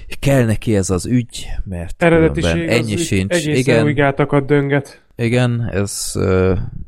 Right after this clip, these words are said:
Speaker 1: egy eléggé sokat használt, ö, klisé, de mindegy, legyen.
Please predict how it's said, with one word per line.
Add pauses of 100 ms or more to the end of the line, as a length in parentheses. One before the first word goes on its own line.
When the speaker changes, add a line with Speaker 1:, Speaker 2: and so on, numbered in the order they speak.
(140)
Speaker 1:
egy
eléggé (1080)
sokat
használt,
ö, (120)
klisé, (1040)
de (460)
mindegy,
legyen.